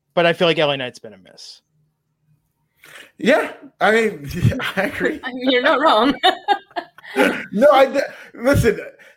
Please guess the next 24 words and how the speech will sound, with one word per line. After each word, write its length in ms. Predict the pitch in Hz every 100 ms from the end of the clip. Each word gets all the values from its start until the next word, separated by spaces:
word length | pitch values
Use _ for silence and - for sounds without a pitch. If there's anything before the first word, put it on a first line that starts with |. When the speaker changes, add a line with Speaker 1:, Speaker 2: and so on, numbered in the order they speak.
| - 185
Speaker 2:
Th-, 160 | 233 202
there 220 | 254 254
is 300 | 320 370 285
ability 760 | 247 190 247 262 240 202 165
there 260 | 165 175 170
and 120 | 170
stuff 220 | - 180
like 160 | 170 151
that, 220 | 156 139
but 240 | 165 147 180
it 140 | 180
just, 260 | 247 240 -
he, 400 | 208 208 208 208 190
he 140 | 202
just 200 | 247 196
needs 280 | 214 240 175
more. 220 | 202 214
They 100 | 190
need 100 | 233
to 80 | 247
do 140 | 226 208
a 80 |
better 320 | 165 202 208 156
job 520 | 170 175 185 175